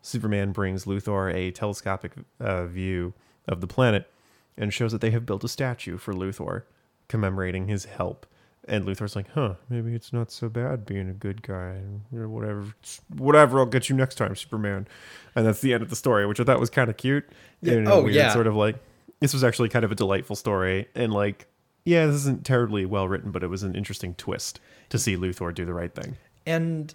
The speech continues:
Speaker 2: I feel like we're getting more of those recently, not so much in Superman stories, but in Supergirl stories, when he te-, whenever he teams up with Supergirl to help his, uh, younger sister.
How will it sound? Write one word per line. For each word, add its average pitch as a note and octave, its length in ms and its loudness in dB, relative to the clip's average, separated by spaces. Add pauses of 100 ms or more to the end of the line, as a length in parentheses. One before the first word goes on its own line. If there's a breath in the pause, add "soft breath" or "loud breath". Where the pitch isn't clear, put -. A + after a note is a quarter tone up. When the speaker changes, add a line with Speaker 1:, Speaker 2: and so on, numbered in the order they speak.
(200)
Speaker 2:
I D#3 100 0
feel B3 280 -4
like G4 280 -4
we're F3 80 2
getting E3 640 0
more C#3 320 0
of C3 140 0
those B2+ 280 2
recently, A#2+ 480 -2
not D#3 240 0
so G#3+ 100 -2
much A3 280 0
in C#3+ 180 -2
Superman A#2+ 720 -4
stories, A2 480 2
but - 160 -8
in B2 160 0
Supergirl A#2 640 -2
stories, G2+ 640 -2
when A2+ 540 2
he D#3 220 -6
te-, D3 640 -4
whenever D3 280 0
he C#3+ 60 0
teams C#3 280 -2
up C3+ 120 2
with B2+ 100 -8
Supergirl A#2+ 640 2
to A2 120 -2
help A2 300 0
his, G#2+ 400 -2
uh, G#2+ 360 2
younger A2 300 2
sister. - 520 -8